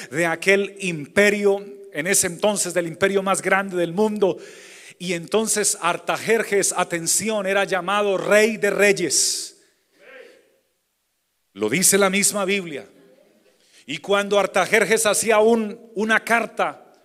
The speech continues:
decía: "Yo, Artajerjes, rey de reyes", porque él estaba por encima de todos los gobernantes de todas las épocas,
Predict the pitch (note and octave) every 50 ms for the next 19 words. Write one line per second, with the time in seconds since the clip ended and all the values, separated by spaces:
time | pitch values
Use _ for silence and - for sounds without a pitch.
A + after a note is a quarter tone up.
0 | _ _ - E3 E3+ E3+ - G3+ G#3+ G#3+ G3+ F3+ D3 - - - - - - _
1 | - A2+ C3+ F#3 G3+ A3 A3+ A3+ - - G#3+ G3 - F#3+ G#3+ G#3+ F3+ C#3+ E3 -
2 | - - - - - _ _ _ _ - - - E3+ F3+ F#3+ G3+ F#3+ G3 F#3+ -
3 | F#3+ F#3+ F3+ D#3+ C3 A#2 - - - - - _ _ _ _ _ - _ _ _
4 | _ _ _ _ _ _ - - _ - G3 F#3+ E3+ - F#3 F3+ F#3+ G#3+ A#3+ B3
5 | - - - A#3+ B3 B3 B3 B3 G#3 G3+ F#3 F3+ F3 - - A3+ B3 A#3+ B3+ A#3
6 | G3+ F#3 - - - B3 B3 B3+ B3+ A#3 G#3+ E3+ D#3 G3 F#3+ F3+ F#3 F3+ F3 F#3+
7 | G#3 A3 A3+ A3+ A3+ A#3 A#3 G#3 E3+ E3+ F3+ F3 - - - G#3+ A3 A#3 A#3+ A3+
8 | G3+ E3 - - A3 A3 A3 A3+ G3+ G3+ G3+ - G#3 G3+ F#3 - - -